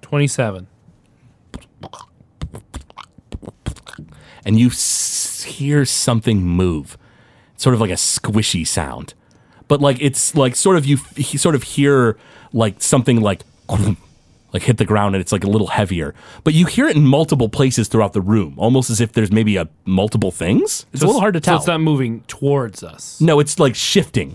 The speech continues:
Speaker 1: It's, yeah,
Speaker 2: Something's
Speaker 1: it's,
Speaker 2: shifting in
Speaker 1: yeah.
Speaker 2: the room, or, or some things
Speaker 1: Yeah.
Speaker 2: are shifting. Uh,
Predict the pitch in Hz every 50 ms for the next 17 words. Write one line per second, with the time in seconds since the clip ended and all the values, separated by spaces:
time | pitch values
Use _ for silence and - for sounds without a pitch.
0 | - - 147 147 160 214 185 156 131 117 131 - 165 147 151 147 120 113 107 107
1 | 101 98 101 90 95 147 156 156 143 - 139 135 127 117 - - - - 170 151
2 | 127 - - - 151 143 123 95 85 85 87 87 80 - - - - 135 123 113
3 | 92 87 92 90 - - 101 90 - - 80 76 76 _ _ - - - - -
4 | - 110 107 107 104 101 98 95 92 92 92